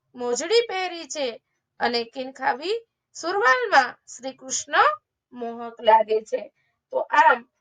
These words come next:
પ્રસ્તુત કાવ્ય હિંડોળું છે એ અહીં આપણે પૂર્ણ કરીએ છીએ. તમે આ કાવ્ય છે એ ગાવાનો પ્રયત્ન કરજો. કાવ્યનો સ્વાધ્યાય છે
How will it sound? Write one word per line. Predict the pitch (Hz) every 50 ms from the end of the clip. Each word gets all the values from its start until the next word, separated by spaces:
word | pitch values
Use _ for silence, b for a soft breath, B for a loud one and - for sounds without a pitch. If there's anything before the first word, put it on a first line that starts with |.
| _ _ _ _ -
પ્રસ્તુત | 247 247 - - - 339 349 339 - -
કાવ્ય | - 262 254 254 254 262 269 262 262 262 269 226 220
હિંડોળું | 233 262 269 294 311 392 427 427 415 415 403 392
છે | - 294 247 220 - - _ _ _ _ _ _
એ | - 247 254
અહીં | 247 233 233 240 240 233
આપણે | 233 226 - 262 285 349 480 554 523 - _ _ _ _ _ _ -
પૂર્ણ | - 415 440 453 466 453 440
કરીએ | - 320 311 320 302 294 277 277
છીએ. | - - 254 233 233 240 - _ _ _ _ _ _ _ _ -
તમે | 254 247 247 254 262 -
આ | 233 233 233
કાવ્ય | 233 - - 226 220 226 269 302 330 359
છે | - 381 415 381 269 - - - _ _
એ | - - 208
ગાવાનો | 220 240 262 294 - 240 247 254 254 254
પ્રયત્ન | 247 _ 277 269 302 - _ 403 403 427
કરજો. | - 440 440 415 294 254 302 277 262 262 - _ _ _ _ _ _ _ _ _ _ _ _ _ _ _ _ _ _ _
કાવ્યનો | - 240 240 240 254 262 277 277 277
સ્વાધ્યાય | 269 - - 262 254 247 233 302 339 359 381 359
છે | - 427